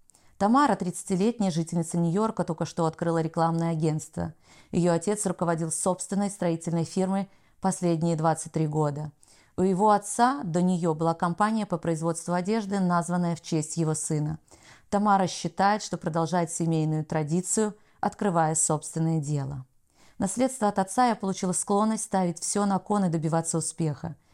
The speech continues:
Если бы не мой отец, у меня не хватило бы уверенности в себе и смелости, чтобы пойти на такой шаг. Когда мне исполнилось тридцать лет, я решила бросить работу в издательстве.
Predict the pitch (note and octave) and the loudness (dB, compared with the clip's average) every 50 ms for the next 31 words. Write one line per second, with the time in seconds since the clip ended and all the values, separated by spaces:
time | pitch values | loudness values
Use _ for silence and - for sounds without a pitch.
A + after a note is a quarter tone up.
0 | _ - - - - _ - - A3 B3+ B3 - A#3 G3+ F#3+ A3 A3+ A3+ A3 A3 | _ -20 -20 -20 -20 _ -2 0 2 2 2 2 0 0 2 2 4 4 4 4
1 | A3+ G#3+ G#3+ G#3+ - A#3 A#3+ A#3 - - G3 F#3+ F#3+ F#3+ G3 F#3+ F#3 E3+ - F3 | 2 2 0 0 0 0 0 0 0 0 0 2 2 2 2 2 0 2 0 -2
2 | E3+ - F#3 F3 E3+ D#3+ D#3 E3 E3 D#3+ E3 F3 F3 E3+ E3+ E3 D#3 - - - | 0 0 0 0 2 2 2 2 0 2 2 2 2 2 2 0 0 -2 -2 -4
3 | D#3 - - - D#3+ D3+ F3 E3+ E3 - - - F3 F3+ F3 D#3+ D#3+ - - D#3+ | -4 -2 -2 -2 0 2 2 2 2 0 0 0 0 2 0 0 -2 -4 -6 -6
4 | - - D#3 D3+ D3+ D3+ D#3+ D#3 D3+ - E3 D#3+ D#3 D#3 E3 D#3 - D#3+ D3 - | -2 -2 -2 -2 -2 0 -2 -2 -2 0 0 0 0 -2 -2 -2 -2 -2 -2 -2
5 | - - D3+ D#3+ D#3 - _ _ _ _ _ _ _ _ - - - - - G3 | -2 -2 -2 -2 -4 -6 _ _ _ _ _ _ _ _ -20 -20 -12 -6 -2 -2
6 | E3+ E3 F#3+ G3+ G#3+ A#3 B3 A3+ - - A3 A3 A3 G#3 G3+ F#3+ - - F#3 G3+ | 0 2 2 2 2 2 2 2 0 0 0 2 2 2 0 -2 -4 -2 -2 -2
7 | F#3+ - F#3+ F#3 - F#3 G3+ A3 F3 - - _ _ _ - F#3+ F#3+ F3+ F#3+ - | -2 -2 -4 -4 -2 0 0 0 -2 -2 -8 _ _ _ 0 0 2 2 2 0
8 | - G#3 G3+ F#3 E3 F3+ F#3 F3 E3 - E3+ - E3+ E3 D#3+ E3+ E3+ E3 E3+ D#3+ | 0 0 0 0 2 2 0 0 0 -2 -4 -2 0 0 2 2 0 0 0 -2
9 | E3+ E3 E3 F3+ F3 E3 D#3 - D3+ B2+ - - - E3+ D#3 | -2 0 2 2 2 2 0 -4 -8 -10 -10 -10 -10 -10 -10